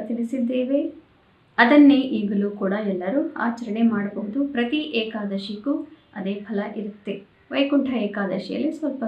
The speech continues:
ವಿಶೇಷವಾದಂತಹ ಫಲ ಇರುತ್ತೆ. ಇಂದು ಎಂಟನೇ ತಾರೀಕು ಬುಧ ತನ್ನ ವಕ್ರಗತಿಯನ್ನ ಕೊನೆಗೆ ಮಾಡ್ತಾ ಇದ್ದಾನೆ ಮತ್ತು ಬುಧ ಅಸ್ತದಿಂದ ಆಚೆ ಬರ್ತಾ ಇದ್ದಾನೆ. ಬುಧ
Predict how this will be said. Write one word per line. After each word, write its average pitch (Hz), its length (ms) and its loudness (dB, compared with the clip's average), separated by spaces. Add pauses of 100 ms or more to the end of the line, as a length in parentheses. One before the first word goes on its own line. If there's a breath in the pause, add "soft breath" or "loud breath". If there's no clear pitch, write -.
ವಿಶೇಷವಾದಂತಹ 202 1120 -6
ಫಲ 233 100 -2 (300)
ಇರುತ್ತೆ. 180 720 -6 (320)
ಇಂದು 302 260 8
ಎಂಟನೇ 277 480 6
ತಾರೀಕು 247 440 0
ಬುಧ 247 460 0 (280)
ತನ್ನ 220 240 -2 (120)
ವಕ್ರಗತಿಯನ್ನ 226 1160 -2 (480 loud breath)
ಕೊನೆಗೆ 285 360 2
ಮಾಡ್ತಾ 220 440 -2
ಇದ್ದಾನೆ 196 480 -2
ಮತ್ತು 220 340 -6
ಬುಧ 233 240 -4 (160)
ಅಸ್ತದಿಂದ 247 540 -2 (220)
ಆಚೆ 220 280 -6
ಬರ್ತಾ 226 440 -6
ಇದ್ದಾನೆ. 202 460 -4 (280 loud breath)
ಬುಧ 277 120 4